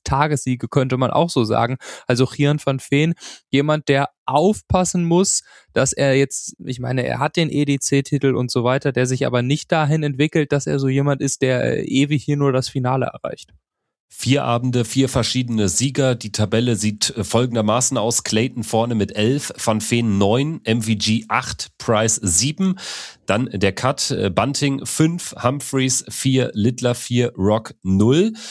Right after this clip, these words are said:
Speaker 2: Und am Donnerstag, also morgen, wenn ihr es jetzt, äh, ganz frisch hört bei Checkout, geht's ja schon weiter in Cardiff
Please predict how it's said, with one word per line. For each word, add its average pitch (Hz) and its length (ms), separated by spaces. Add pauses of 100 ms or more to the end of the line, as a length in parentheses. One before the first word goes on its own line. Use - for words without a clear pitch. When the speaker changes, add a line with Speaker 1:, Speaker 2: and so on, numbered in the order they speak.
(320)
Speaker 2:
Und 107 500
am 95 240
Donnerstag, 123 680 (280)
also 87 220
morgen, 107 420
wenn 113 160
ihr 104 120
es 107 80
jetzt, 107 240
äh, 95 100
ganz 101 360
frisch 123 380
hört 117 240
bei 107 140
Checkout, 107 520
geht's 110 200
ja 120 80
schon 101 240
weiter 101 260
in 95 160
Cardiff 120 520